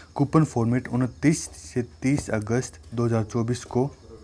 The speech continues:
प्रकाशित किया जाएगा। पत्रिका धन्यवाद पढ़ते रहिए राजस्थान पत्रिका। तो दोस्तों, आज यानी कि पन्द्रह अगस्त को फॉर्मेट जारी होना था, लेकिन अब उनतीस से तीस अगस्त को जो फॉर्मेट है वो जारी किया जाएगा।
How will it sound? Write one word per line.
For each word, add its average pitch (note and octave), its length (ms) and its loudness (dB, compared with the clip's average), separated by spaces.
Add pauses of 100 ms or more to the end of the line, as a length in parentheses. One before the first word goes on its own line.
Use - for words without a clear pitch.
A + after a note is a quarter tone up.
प्रकाशित A#2 440 4
किया A2 220 4
जाएगा। G2+ 280 4
पत्रिका B2+ 520 2
धन्यवाद G#2+ 640 0
पढ़ते A2 240 0
रहिए A2 180 0
राजस्थान G2+ 500 -4
पत्रिका। F#2+ 520 -6 (680)
तो C3 80 -2
दोस्तों, C#3+ 380 8
आज B2+ 280 8
यानी C3+ 220 4
कि C3 80 0
पन्द्रह B2 320 6
अगस्त A#2+ 300 4
को C3 160 2
फॉर्मेट A#2 440 2
जारी G#2+ 240 6
होना G#2+ 320 2
था, A#2+ 140 2
लेकिन A#2 320 2
अब A#2+ 200 0
उनतीस A#2+ 540 0
से B2 100 0 (160)
तीस C3 240 2
अगस्त A#2+ 420 0
को B2 120 0
जो B2 140 4
फॉर्मेट A#2+ 480 2
है A2+ 40 0
वो A#2 180 2
जारी G#2+ 300 2
किया A2 260 0
जाएगा। A#2 400 4